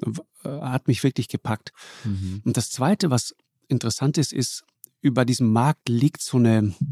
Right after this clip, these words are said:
Speaker 1: wie soll ich dir das beschreiben, so eine Melancholie, so eine Traurigkeit. Und ich hab das irgendwie versucht zu greifen und dachte, „Woher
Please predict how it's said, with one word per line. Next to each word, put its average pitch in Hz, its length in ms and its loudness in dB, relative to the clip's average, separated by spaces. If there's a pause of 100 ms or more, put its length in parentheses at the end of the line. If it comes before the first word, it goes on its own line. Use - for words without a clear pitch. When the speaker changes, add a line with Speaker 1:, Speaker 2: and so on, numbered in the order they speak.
(140)
Speaker 1:
wie 120 80 -4
soll 117 120 0
ich 135 60 0
dir 120 120 -2
das 110 120 -2
beschreiben, 113 560 2
so 110 100 0
eine 107 120 4
Melancholie, 110 880 4
so - 140 -2
eine 110 120 4
Traurigkeit. 98 840 -6 (800)
Und - 120 -4
ich - 80 -6
hab - 80 -10
das 120 160 -2
irgendwie 147 240 4
versucht 131 460 -2
zu 127 120 -4
greifen 120 500 0
und 95 100 -4
dachte, 117 320 -6
„Woher 113 280 -6